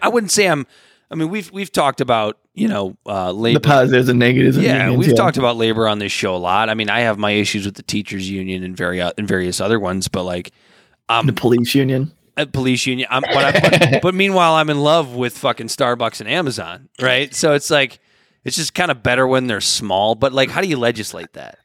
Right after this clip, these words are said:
Speaker 1: How do you make 'em small? You know what I mean?
Speaker 2: Right.
Speaker 1: How do you legislate 'em to be smaller? I don't know.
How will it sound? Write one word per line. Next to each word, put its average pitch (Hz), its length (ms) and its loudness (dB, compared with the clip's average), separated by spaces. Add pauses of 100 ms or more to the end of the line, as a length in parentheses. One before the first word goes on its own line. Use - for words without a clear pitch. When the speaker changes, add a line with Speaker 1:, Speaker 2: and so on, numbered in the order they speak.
(240)
Speaker 1:
How 120 120 -6
do 139 60 -4
you 131 100 -2
make 117 300 -4
'em 95 80 -12
small? 80 560 -14
You 127 140 -4
know 131 100 0
what 131 80 2
I 127 80 2
mean? 131 300 -4 (380)
Speaker 2:
Right. 123 320 2
Speaker 1:
How 139 120 -2
do 160 60 0
you 151 100 2
legislate 143 600 0
'em 123 120 0
to 120 80 -2
be 110 140 -6
smaller? 123 760 -2 (360)
I 127 180 0
don't 92 80 -4
know. 80 180 -10